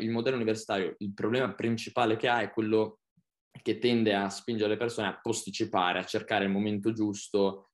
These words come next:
in cui applicare qualcosa, che sono tendenzialmente le nozioni universitarie.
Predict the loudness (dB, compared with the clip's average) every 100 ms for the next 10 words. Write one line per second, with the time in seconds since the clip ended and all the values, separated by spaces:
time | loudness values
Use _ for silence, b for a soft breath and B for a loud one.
0 | -8 -6 -6 -2 4 4 4 2 -2 -14
1 | _ -8 -6 -4 -2 0 2 2 0 -2
2 | -8 _ _ 0 0 -2 -8 -6 -8 -10
3 | _ -10 -8 -6 -8 -8 -2 0 0 0
4 | -2 -4 -6 -8 -8 -8 -6 -6 -8 -10
5 | -12 -10 -10 -12